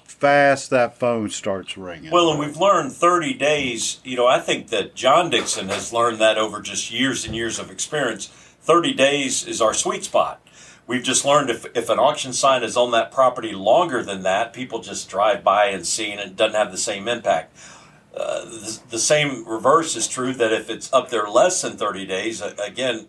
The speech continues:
Speaker 2: uh, not enough people see it. Thirty days with a sign on the property is our sweet spot. And Drew and I both know that we talk to real estate agents all the time where they may have had a property listed for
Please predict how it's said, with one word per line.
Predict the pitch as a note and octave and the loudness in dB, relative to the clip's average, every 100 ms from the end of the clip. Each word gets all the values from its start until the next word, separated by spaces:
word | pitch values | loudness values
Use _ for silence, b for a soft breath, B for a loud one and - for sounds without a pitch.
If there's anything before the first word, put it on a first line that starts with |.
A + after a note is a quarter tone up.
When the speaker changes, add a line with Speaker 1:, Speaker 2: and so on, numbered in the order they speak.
| _ | _
Speaker 2:
uh, | - | -8
not | G2 A#2+ | -2 -2
enough | A#2 G#2+ | 0 -4
people | - A2 G#2 | -6 -12 -8
see | - B2 | -6 -4
it. | F#2 b b b | -6 b b b
Thirty | - D#3 E3+ E3 | 2 4 4 2
days | D#3 D3+ D3 C#3 | 2 2 -2 -6
with | A#2+ | -10
a | A#2 | -8
sign | - D3 D3+ D3 | -2 2 2 2
on | C#3 | -2
the | A2+ | -2
property | B2+ B2+ B2+ A#2 | 0 0 0 -6
is | G2+ G2+ | -6 -4
our | F#2 | -4
sweet | - C3+ C#3 | -6 -8 -10
spot. | - C#3 C#3 C3+ - b b b b b - | -2 0 2 -2 -10 b b b b b 0
And | A2+ A2 G2+ G2+ - - | 2 4 0 -6 -20 -2
Drew | E3 A3 F3 | 2 4 6
and | |
I | C3+ A#2+ | 6 4
both | G2+ C#3 C3+ B2 | 2 0 0 -2
know | B2+ A#2 | 0 2
that | G#2 G#2 G2 - | 0 -2 -2 -4
we | C#3+ | -6
talk | - C#3 - | 2 2 2
to | G2+ | -4
real | A#2 A#2 | -4 -4
estate | - G#2+ | -6 -10
agents | G2+ G2 F#2+ F#2+ | -10 -12 -10 -4
all | G2+ | -4
the | F#2+ | -4
time | - A2 G#2 | -2 -2 -2
where | F#2+ F2+ - b b | -2 -4 -6 b b
they | - D3+ | -2 0
may | G#3+ D#3 | 4 4
have | A#2 | 4
had | A2+ A2 | 4 4
a | G#2 | 2
property | - A2+ - G2+ | 2 2 2 -6
listed | G2 A2 G#2+ G2+ | -4 -4 -4 -10
for | F#2+ F2 D#2+ | -12 -10 -10